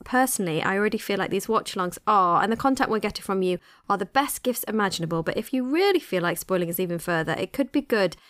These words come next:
to maybe give the winner a chance to choose from the various options you've mentioned, like the physical gift or A O S merch or a Zoom experience guaranteed spot on the live.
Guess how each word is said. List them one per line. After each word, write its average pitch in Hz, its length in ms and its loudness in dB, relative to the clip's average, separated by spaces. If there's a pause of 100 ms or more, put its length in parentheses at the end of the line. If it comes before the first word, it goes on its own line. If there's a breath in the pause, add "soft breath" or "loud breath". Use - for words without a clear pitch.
(180 soft breath)
to 220 120 -4
maybe 220 220 4
give 214 220 0
the 208 120 0
winner 233 300 4
a 202 60 0
chance 170 360 -2
to 180 100 -10
choose 175 320 -2
from 175 140 -4
the 175 60 -2
various 175 380 -2 (100)
options 180 460 -4
you've 175 160 -2
mentioned, 165 480 -4 (100)
like 175 360 -4 (260 soft breath)
the 202 80 -6
physical 185 360 0
gift 170 440 -4
or 190 220 2
A 170 180 -2
O 165 40 0
S 165 200 -4
merch 165 340 -4
or 214 200 2
a 202 60 0
Zoom 170 240 0
experience 160 480 -4
guaranteed 156 400 -4
spot - 200 -4
on - 80 -4
the 165 60 -2
live. 151 420 -2